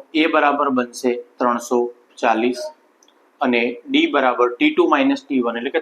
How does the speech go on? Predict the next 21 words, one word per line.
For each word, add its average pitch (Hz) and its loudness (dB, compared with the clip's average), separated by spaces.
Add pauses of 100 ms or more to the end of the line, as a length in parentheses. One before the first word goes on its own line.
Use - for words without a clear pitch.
ત્રણસો 135 2 (240)
એકત્રીસ 165 -2 (600)
માઇનસ 135 0 (120)
ત્રણસો 127 2 (560)
ચાલીસ. 107 -2 (600)
નાની 147 2
સંખ્યામાંથી 175 2
મોટી 160 0
બાદ 160 2
થશે 165 2 (300)
એટલે 143 2 (260)
જવાબ 147 4
આવશે 135 2 (120)
માઇનસ 123 -4 (260)
નવ 110 4 (720)
અને 127 2 (1000)
એન 165 2 (100)
બરાબર 147 2
બનશે 123 -2 (800)
બસો 131 2 (400)
એકવીસ. 107 -6